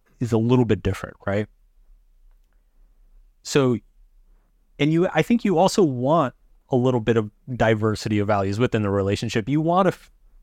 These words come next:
have different standards for, for different things and different opinions about different issues.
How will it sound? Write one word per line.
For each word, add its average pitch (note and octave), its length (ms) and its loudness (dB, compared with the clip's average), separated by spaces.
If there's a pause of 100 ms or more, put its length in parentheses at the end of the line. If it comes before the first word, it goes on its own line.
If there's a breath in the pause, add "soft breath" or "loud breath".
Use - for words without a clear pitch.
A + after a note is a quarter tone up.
(120)
have A#2 260 -6
different A2 300 -2
standards G#2 760 -4
for, G#2 260 2 (100)
for B2 100 4
different A2+ 300 0
things G#2+ 220 0
and G2+ 120 -4
different G#2+ 240 -2
opinions G2+ 520 -4
about G2+ 260 -4
different G#2 280 -4
issues. G2 380 -8